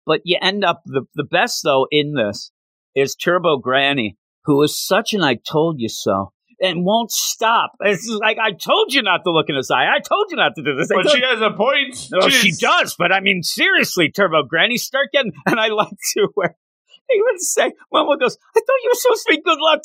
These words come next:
Speaker 1: Turbo Granny, you jerk." And like, "Well, good luck to whoever's around." I think I was good luck to the evil eye, Captain Underpants. And yeah,
Speaker 2: Oops.
Speaker 1: you get a transformation. He starts,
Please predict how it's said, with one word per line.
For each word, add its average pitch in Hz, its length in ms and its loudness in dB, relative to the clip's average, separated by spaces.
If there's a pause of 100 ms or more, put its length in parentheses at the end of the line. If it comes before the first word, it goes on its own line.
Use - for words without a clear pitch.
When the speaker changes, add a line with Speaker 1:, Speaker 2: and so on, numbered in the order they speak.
Speaker 1:
Turbo 277 240 2
Granny, 277 320 -2
you 254 200 -2
jerk." 285 200 0 (240)
And 208 80 0
like, 185 180 -4 (120)
"Well, 294 220 0
good 285 200 0
luck 285 200 -2
to 403 120 0
whoever's 254 400 2
around." 220 340 2
I 175 60 4
think 226 280 0
I - 60 4 (100)
was 190 240 -4
good 180 200 0
luck 170 300 0 (260)
to 233 120 0
the 196 200 0
evil 202 440 2
eye, 180 300 0 (240)
Captain 156 280 0
Underpants. 123 680 0 (280)
And 143 200 4
yeah, 151 140 4
Speaker 2:
Oops. 120 100 0
Speaker 1:
you 143 100 2
get 156 140 2
a 131 80 2
transformation. 107 840 -4
He 175 140 -6
starts, - 360 -2